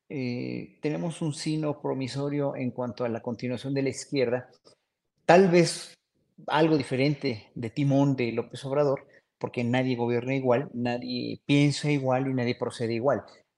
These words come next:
Eh, pero aquí yo creo que lo más importante es seguir con la misma, eh, la misma política de izquierda, es decir, de progresista, de, de, eh, política progresista,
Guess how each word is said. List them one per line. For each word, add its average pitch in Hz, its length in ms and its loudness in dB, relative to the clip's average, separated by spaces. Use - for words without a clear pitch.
Eh, 139 360 -4
pero 127 140 -2
aquí 120 280 -6
yo 117 120 -10
creo 120 200 -8
que 139 100 -8
lo 135 100 -4
más 120 240 -8
importante 120 560 -10
es - 160 -12
seguir 120 400 -8
con 123 180 -6
la 107 80 -4
misma, 110 580 -4
eh, 113 560 -8
la 135 140 -2
misma 131 640 -4
política 127 840 -4
de 117 220 -6
izquierda, 123 880 2
es 117 120 -4
decir, 117 380 -6
de 110 120 -6
progresista, 113 1080 -4
de, 107 200 -6
de, 104 140 -8
eh, 107 320 -8
política 123 400 -4
progresista, 117 680 0